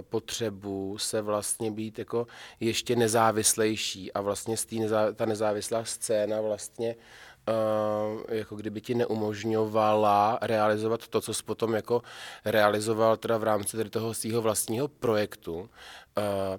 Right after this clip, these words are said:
a, eh, jakoby, že si hledal ještě nějakou větší nezávislost, eh, v čem to vlastně pro tebe,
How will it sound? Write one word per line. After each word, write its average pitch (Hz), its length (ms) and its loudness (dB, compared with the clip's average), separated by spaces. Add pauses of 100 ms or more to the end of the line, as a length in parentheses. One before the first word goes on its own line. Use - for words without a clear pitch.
(520)
a, 101 720 -2 (500)
eh, 107 80 -8
jakoby, 104 300 -10
že 107 100 -6
si - 140 0
hledal 113 240 -2
ještě 117 220 -6
nějakou 117 300 -2
větší 110 960 -4 (300)
nezávislost, 104 1200 -2
eh, 104 320 -6 (600)
v - 180 -14
čem 110 240 2
to 175 100 -2
vlastně 175 300 2
pro 135 200 -4
tebe, 120 200 -6